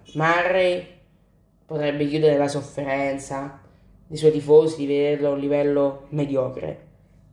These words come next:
eh, a livello basso, ritirandosi, perché ormai lo sa anche lui che non può più vincere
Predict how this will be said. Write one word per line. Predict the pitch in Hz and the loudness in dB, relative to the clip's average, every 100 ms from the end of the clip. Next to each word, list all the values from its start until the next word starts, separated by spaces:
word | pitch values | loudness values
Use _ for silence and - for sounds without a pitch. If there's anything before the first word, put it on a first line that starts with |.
| - | -12
eh, | - 58 - - - - - - | -6 -6 -6 -8 -10 -10 -10 -8
a | |
livello | 139 143 139 | 0 0 0
basso, | 135 - - - - - - - - - - - - - - - - - | -2 -6 -8 -6 -4 -4 -6 -18 -20 -20 -20 -20 -20 -20 -20 -20 -20 -6
ritirandosi, | 160 160 160 147 143 143 147 135 - | -2 0 2 0 -4 -8 -12 -18 -14
perché | 151 - 156 | -14 0 2
ormai | 151 156 165 165 160 151 | 2 2 0 0 -2 -4
lo | 151 | -4
sa | 147 | -4
anche | 139 - | -10 -10
lui | 139 123 | -10 -10
che | - | -12
non | - - | -18 -20
può | |
più | 117 - | -20 -20
vincere | - - - - - | -18 -18 -16 -16 -16